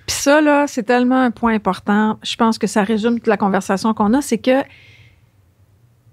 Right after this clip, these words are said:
maintenant, c'est plus facile de se donner le droit d'organiser une relation qui répond à nos besoins, même si c'est pas standard, c'est pas conventionnel. Fait qu'il y a des gens qui vivent ensemble, il y a des gens qui vivent dans des maisons séparées,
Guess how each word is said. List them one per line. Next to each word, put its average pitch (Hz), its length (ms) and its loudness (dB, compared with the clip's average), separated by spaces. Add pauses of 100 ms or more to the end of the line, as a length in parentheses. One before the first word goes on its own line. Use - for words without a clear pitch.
maintenant, 240 680 2
c'est 220 160 -4
plus 330 240 0
facile 240 680 -2
de 196 140 0
se 233 160 -4
donner 285 480 0
le 208 120 0
droit 190 300 -2
d'organiser 226 640 -2
une 294 100 0
relation 208 680 0
qui - 200 -8
répond 214 440 -2
à 190 80 0
nos 233 180 2
besoins, 202 460 0
même 240 240 0
si - 100 -10
c'est - 180 -2
pas 202 120 -2
standard, 196 560 -4
c'est - 160 -12
pas 190 100 -6
conventionnel. 170 800 -4 (340)
Fait 220 120 -4
qu'il 233 80 2
y - 20 2
a 220 40 2
des 233 120 0
gens 262 160 0
qui 262 200 -4
vivent 220 240 2
ensemble, 220 680 0 (240)
il - 40 0
y - 20 6
a - 20 6
des 220 80 2
gens 233 140 2
qui 240 160 -4
vivent 220 140 0
dans 214 80 4
des 214 100 2
maisons 208 280 2
séparées, 208 760 -2